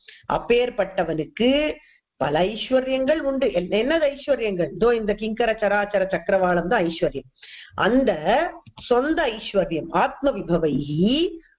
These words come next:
புனருக்தயந்தி, அவைகளை மேம்படுத்துபவளாய், மீண்டும்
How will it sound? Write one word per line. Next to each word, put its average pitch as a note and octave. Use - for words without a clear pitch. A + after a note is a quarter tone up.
புனருக்தயந்தி, A#3+
அவைகளை B3+
மேம்படுத்துபவளாய், G#3+
மீண்டும் E4+